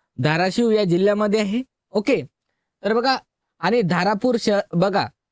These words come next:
धाराशिव या शहरामध्येच मध्यभागी आहे. तसेच, अ, दरवर्षी येथे उरूस असतो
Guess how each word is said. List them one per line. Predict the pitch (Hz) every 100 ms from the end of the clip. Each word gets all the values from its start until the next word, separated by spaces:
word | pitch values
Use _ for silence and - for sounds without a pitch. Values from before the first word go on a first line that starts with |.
| _ _ 131
धाराशिव | 165 175 214 - 262 226
या | 226 226
शहरामध्येच | 233 196 208 226 226 208 254
मध्यभागी | 208 196 185 226 196 220
आहे. | 220 160 - _ _ -
तसेच, | 202 262 - _ _ _ _ _
अ, | 156 160 160
दरवर्षी | 165 220 226 214 254
येथे | 214 262
उरूस | 190 190 240 254
असतो | 220 - 269